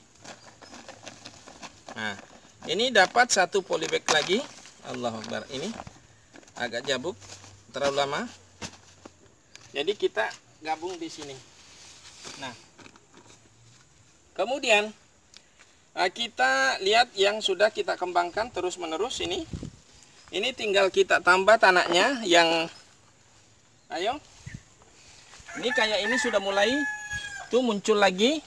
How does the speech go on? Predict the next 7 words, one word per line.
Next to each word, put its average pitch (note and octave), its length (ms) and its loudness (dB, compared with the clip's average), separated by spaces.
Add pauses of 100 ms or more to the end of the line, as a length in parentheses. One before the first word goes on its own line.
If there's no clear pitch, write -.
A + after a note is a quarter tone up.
(120)
Jadi D#3 300 8
kita G3 260 8
tambahkan F3 480 8
lagi E3 300 8
medianya. E3+ 500 8 (2000)
Media D#3 340 8
gembur. F#3+ 380 12